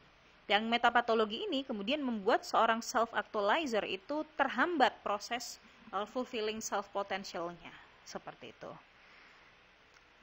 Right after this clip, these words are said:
Atau contoh yang kedua, misalnya di sini justice, misalnya kebutuhan, eh, untuk mendapatkan keadilan. Maka ketika itu tidak tercapai, yang terjadi adalah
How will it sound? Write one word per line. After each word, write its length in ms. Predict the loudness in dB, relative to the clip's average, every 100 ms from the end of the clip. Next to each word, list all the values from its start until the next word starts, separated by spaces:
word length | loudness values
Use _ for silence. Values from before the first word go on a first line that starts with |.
| -6
Atau 180 | 2 2
contoh 320 | 6 6 6
yang 160 | 2 0
kedua, 300 | 2 4 6
misalnya 320 | 4 2 2
di 80 | 0
sini 320 | -2 -4 0
justice, 480 | 4 4 4 0 0
misalnya 240 | -2 -2
kebutuhan, 640 | -2 -4 0 4 4 4 -4
eh, 320 | -2 0 0 -2
untuk 160 | -4
mendapatkan 400 | 0 0 0 0
keadilan. 560 | 2 4 6 8 8 4 -14 -20 -20 -20 -20 -2
Maka 260 | 2 6 4
ketika 240 | 4 2 0
itu 140 | 0
tidak 260 | 0 0 0
tercapai, 640 | 4 4 8 8 8 4 -2
yang 80 | -2
terjadi 460 | -2 0 4 4
adalah 340 | 4 6 6